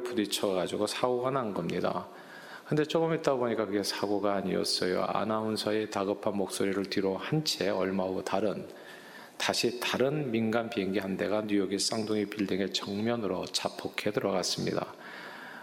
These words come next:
아, 믿을 수가 없었어요. 비행사가 졸았나? 어, 그럴 리가 없는데, 그 부조종사도 있는데. 아, 그러면 비행기가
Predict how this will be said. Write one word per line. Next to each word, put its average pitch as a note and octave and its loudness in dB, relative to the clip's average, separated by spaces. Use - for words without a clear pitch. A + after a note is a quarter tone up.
아, A#2+ 0
믿을 C#3 2
수가 D3+ 2
없었어요. A2 2
비행사가 G#2+ 2
졸았나? C3 0
어, - -4
그럴 E3+ 2
리가 G3 4
없는데, B2 0
그 A2+ 0
부조종사도 A#2+ 2
있는데. F#2+ 0
아, C3+ 0
그러면 E3+ 2
비행기가 A2+ 2